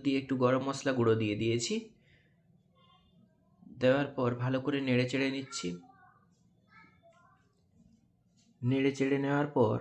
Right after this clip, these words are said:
আমি এই পনির কোপ্তাগুলো দিয়ে দিলাম ওর মধ্যে। দিয়ে ভালো করে নেড়ে চেড়ে আমি গ্যাসের ফ্লেমটা অফ করে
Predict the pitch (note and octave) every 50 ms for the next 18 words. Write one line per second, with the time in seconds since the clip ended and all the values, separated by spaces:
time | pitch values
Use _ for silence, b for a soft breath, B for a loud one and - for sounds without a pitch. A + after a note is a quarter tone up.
0 | - - - - C3 B2+ C3+ C3+ C#3 C3+ - C#3+ C3+ C#3 C3+ C3 - - C3 B2+
1 | - - C#3+ C#3 C#3+ C#3 C#3 C#3 C#3+ C#3 C3 B2 A#2+ A2+ A#2 A2+ A2+ B2+ E3+ G#3+
2 | G#3+ - - _ _ _ - - B2+ A#2+ A#2+ A#2+ A#2 A#2 A#2 E3 G3 A3+ - -
3 | - _ _ _ - _ _ _ _ _ _ _ _ _ _ _ _ _ _ _
4 | _ _ _ _ _ _ _ _ _ _ _ _ _ _ _ _ _ _ _ _
5 | _ _ _ _ - C3+ C#3 C#3 C3+ C3 C3 C3+ C3 C3+ C#3 C#3+ D3+ C#3+ C#3+ C#3+
6 | C#3+ C#3+ - - _ - - C#3+ C#3 C#3 C#3 C3+ C#3+ D3 C#3+ - E3+ D3+ A#2+ A2
7 | - - - - _ _ _ _ _ _ _ _ _ _ _ _ - C3 B2+ C3
8 | C3 B2+ B2+ C3 - - - - - B2 C3 B2+ B2+ C3 - C#3+ C#3 C#3 - -
9 | - D3 C3+ C#3 C#3+ C#3 C3+ A#2+ A#2 C3 C#3+ - - _ _ _ _ _ _ _
10 | _ _ _ _ _ _ _ _ _ _ _ - - C3 B2+ - - - D3 D3
11 | C#3+ C3+